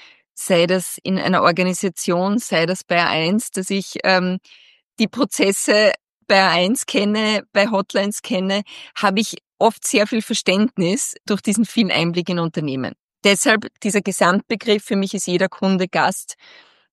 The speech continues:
habe ich seither viel mehr Verständnis. Wofür ich kein Verständnis habe, wenn man Fehler abtut und nicht, sich nicht eingesteht. Aber ansonsten versuche ich,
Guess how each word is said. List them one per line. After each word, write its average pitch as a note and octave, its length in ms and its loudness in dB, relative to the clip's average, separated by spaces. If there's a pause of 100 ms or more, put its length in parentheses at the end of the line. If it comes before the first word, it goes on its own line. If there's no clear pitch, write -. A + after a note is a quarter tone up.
(120)
habe F3+ 280 2
ich G#3+ 300 -4
seither F#3 680 2
viel G3 200 0
mehr F3 180 4
Verständnis. D#3 720 -6 (580)
Wofür A#3 300 0
ich C4+ 140 -2
kein A3 280 0
Verständnis A#3 600 -2
habe, G3+ 260 2 (180)
wenn F#3+ 260 0
man G3 440 2 (920)
Fehler G#3+ 680 2 (1300)
abtut B3+ 580 -2
und G3+ 200 -2
nicht, G#3+ 300 0
sich - 220 -4
nicht G3 180 -4
eingesteht. A3 640 -2 (460)
Aber F#3+ 180 2
ansonsten G#3 640 0
versuche G#3+ 560 -4
ich, - 320 -8